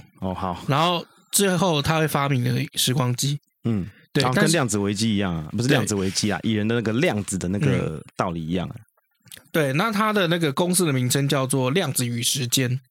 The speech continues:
Speaker 2: 哦，
Speaker 1: 嗯哼。
Speaker 2: 也就是说他发明的时光机以后，后来就被其他人就有所运用。
Speaker 1: 嗯。
Speaker 2: 很多人就是在未来，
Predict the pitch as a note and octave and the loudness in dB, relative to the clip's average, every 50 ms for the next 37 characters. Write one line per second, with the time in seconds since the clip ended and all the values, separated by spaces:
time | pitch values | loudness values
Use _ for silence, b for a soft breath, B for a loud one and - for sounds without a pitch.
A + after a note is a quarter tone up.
0 | _ - A#2 A#2 A#2 A#2+ A#2+ C3 C3+ C#3+ D3+ A#3 A#3 A#3+ A#3+ B3 A#3+ B3 A#3+ A#3+ | _ 0 2 2 4 4 4 4 4 4 4 4 2 2 2 0 2 2 0 2
1 | A3 F3 D#3 D3 - - C#3 C#3+ F3+ F3 F#3 G3 - - F#3 D#3 B2+ A#2+ C#3+ C3+ | 2 2 2 2 2 2 0 0 0 0 0 0 0 2 2 2 2 0 0 -2
2 | - - - A3 F3 C#3 C3+ B2+ C3 C3 - E3+ D#3+ D#3+ F3 C#3+ C3 - - C3+ | -2 0 0 2 2 2 2 2 0 0 0 0 0 2 0 0 0 0 0 0
3 | C3 C3+ C3 C3 C3 C3 C3+ - D3 C3 C#3+ D3+ C3 C#3 C#3+ D3 B2 B2 C3 B2+ | 0 0 0 0 0 0 0 0 0 0 0 0 0 0 2 2 2 2 2 2
4 | B2 C3 B2+ B2+ - B B B B B A#2 A2 G#2 D#3 D#3+ F3 A3+ A#3+ A3+ G3 | 2 0 0 -2 -6 B B B B B -2 2 2 2 4 4 4 2 2 2
5 | F#3 F3+ G3 F#3 F#3 G3+ F#3 D3+ C#3 C#3 - G#3+ G#3+ B3 C4 G3+ D#3 C3 C#3+ D3 | 2 2 0 0 2 2 2 2 0 0 0 0 2 2 2 2 2 2 0 -2
6 | C#3 - | -4 -6